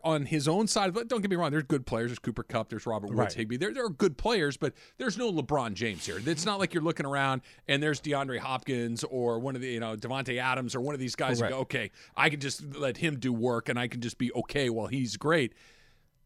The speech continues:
Speaker 1: There's still that question about Anthony Davis, and I wonder that until you see the Lombardi Trophy in the air, if there's not gonna be the same questions about,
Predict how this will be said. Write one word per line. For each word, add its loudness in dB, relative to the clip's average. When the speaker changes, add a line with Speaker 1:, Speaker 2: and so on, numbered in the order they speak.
Speaker 1:
There's 2
still 2
that -4
question 2
about -4
Anthony -2
Davis, -2
and -6
I -4
wonder 0
that -2
until 2
you 2
see 0
the -2
Lombardi -2
Trophy 0
in 0
the 0
air, 0
if -6
there's -4
not -2
gonna -4
be -2
the 0
same -2
questions -2
about, -2